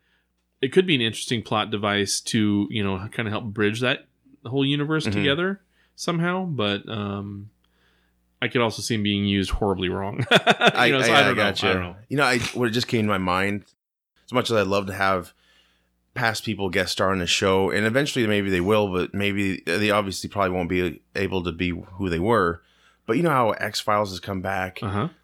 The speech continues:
Speaker 2: Like, man, if, if Discovery is so successful, maybe they could have some, uh, nostalgia shows, you know, like
Speaker 1: Sure.
Speaker 2: T N G Revisited.
Speaker 1: Yeah.
Speaker 2: They just give us, like, four to ten episodes
Speaker 1: Yeah.
Speaker 2: and just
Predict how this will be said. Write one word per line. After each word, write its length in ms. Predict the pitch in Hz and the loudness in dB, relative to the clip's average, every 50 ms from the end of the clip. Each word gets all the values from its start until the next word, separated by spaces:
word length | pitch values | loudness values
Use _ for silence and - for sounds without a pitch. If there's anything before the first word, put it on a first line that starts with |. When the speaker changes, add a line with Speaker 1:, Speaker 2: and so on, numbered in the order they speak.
| _ _ | _ _
Speaker 2:
Like, 140 | - 131 - | -8 -8 -6
man, 400 | 101 147 190 196 170 135 104 - - | -4 -2 -2 0 0 0 -2 -2 -4
if, 260 | - 113 - - - - | -6 -6 -6 -8 -8 -6
if 140 | - 107 - | -6 -6 -4
Discovery 440 | 120 117 - - 202 220 214 175 127 | -4 -4 -2 -2 -2 0 2 0 0
is 100 | 107 - | 0 0
so 100 | - 110 | -2 -4
successful, 520 | 95 - 98 90 - 101 101 - - 107 101 | -4 -4 -4 -4 -2 -2 -2 -2 -2 -2 0
maybe 200 | 107 123 147 160 | 2 2 2 0
they 100 | 160 151 | 0 0
could 100 | 135 127 | 2 2
have 200 | 113 110 107 101 | 2 2 2 0
some, 300 | - - 104 98 95 92 | -2 -2 0 0 2 2
uh, 240 | 90 87 85 85 - | 2 2 0 0 -2
nostalgia 540 | - 92 90 - - 123 135 165 - - 95 | -2 -4 -4 -2 -2 0 0 0 -2 -4 -6
shows, 460 | - - - 95 87 85 87 82 85 | -6 -4 -2 0 0 0 0 -2 -4
you 80 | 87 87 | -4 -2
know, 140 | 92 95 98 | 0 0 2
like 100 | 92 131 | 2 2
Speaker 1:
Sure. 160 | 160 185 110 | 0 0 -2
Speaker 2:
T 200 | - 160 170 165 | -4 -4 -2 -2
N 100 | 147 139 | 0 0
G 180 | 123 143 147 139 | 0 0 0 2
Revisited. 800 | 135 131 120 107 123 135 123 123 117 104 107 101 92 92 90 - - - | 2 2 2 2 2 0 0 -2 -2 0 0 2 2 2 0 -4 -8 -8
Speaker 1:
Yeah. 160 | 139 151 165 | -4 0 0
Speaker 2:
They 80 | - 101 | 0 0
just 120 | 127 - | 0 0
give 180 | - 143 123 120 | -2 -2 -2 -2
us, 140 | 123 - 117 | -2 -2 0
like, 240 | 107 92 87 - - _ | 0 0 0 -4 -8 _
four 380 | - - - 135 135 127 123 117 | -20 -8 -4 0 2 2 2 0
to 100 | 110 95 | 0 -2
ten 220 | - 120 117 110 | -2 -2 0 0
episodes 760 | 110 107 - 107 - - - 95 90 87 85 - - - - - - - | -2 -2 -2 -4 -4 -2 0 0 0 -2 -2 -6 -8 -8 -10 -12 -14 -10
Speaker 1:
Yeah. 180 | - 101 95 107 | -6 -4 -2 -2
Speaker 2:
and 100 | 107 101 | -2 0
just 420 | 107 104 95 - - - - - | 0 0 0 -2 -4 -6 -6 -10